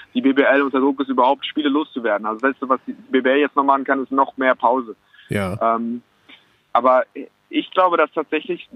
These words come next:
Speaker 1: wenige Topspiele vielleicht und, äh,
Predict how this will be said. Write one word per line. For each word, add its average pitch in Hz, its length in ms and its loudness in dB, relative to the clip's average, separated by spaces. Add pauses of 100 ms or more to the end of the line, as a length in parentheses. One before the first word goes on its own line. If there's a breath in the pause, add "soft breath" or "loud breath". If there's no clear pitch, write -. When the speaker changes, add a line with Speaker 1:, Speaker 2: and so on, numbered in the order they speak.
Speaker 1:
wenige 160 460 0
Topspiele 123 720 -2
vielleicht 123 500 0
und, 117 200 -8 (260)
äh, 107 400 -6